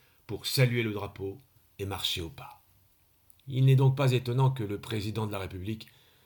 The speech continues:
persiste dans son refus de réhabiliter collectivement les six cent trente-neuf fusillés pour l'exemple de la Première Guerre mondiale, car il considère qu'ils ont failli à leur devoir.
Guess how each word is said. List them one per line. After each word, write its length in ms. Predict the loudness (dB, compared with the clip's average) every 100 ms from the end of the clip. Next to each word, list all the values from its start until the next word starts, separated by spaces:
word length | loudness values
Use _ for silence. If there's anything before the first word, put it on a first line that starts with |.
| _
persiste 560 | 0 0 0 0 -2 -4
dans 240 | 0 2
son 200 | 2 2
refus 360 | 2 -2 -2 -2
de 120 | 0
réhabiliter 640 | -2 -2 -2 -4 -6 -4 -4
collectivement 840 | 0 2 2 -4 -6 -2 -2 -4 -20 -20 -20 _ _
les 220 | -2 -2
six 220 | -2 -2
cent 220 | 0 2 0
trente-neuf 420 | 0 -4 -6 -6
fusillés 400 | -6 -6 -6 -6
pour 140 | -4
l'exemple 540 | -6 -4 -6 -6 -12 -20 _ _ -6
de 80 |
la 100 | -4
Première 440 | -4 -4 -4 -4 -4
Guerre 200 | -4 -4
mondiale, 380 | -4 -4 -6 0
car 280 | 2 2 -4 -4
il 160 | 0 0
considère 600 | 0 -2 0 0 2 0 -2 -16 _ -10
qu'ils 260 | -8 -6
ont 80 | -6
failli 480 | -6 -4 -2 -2 -6
à 40 |
leur 160 | -10 -10
devoir. 680 | -12 -14 -16 -20 -20 _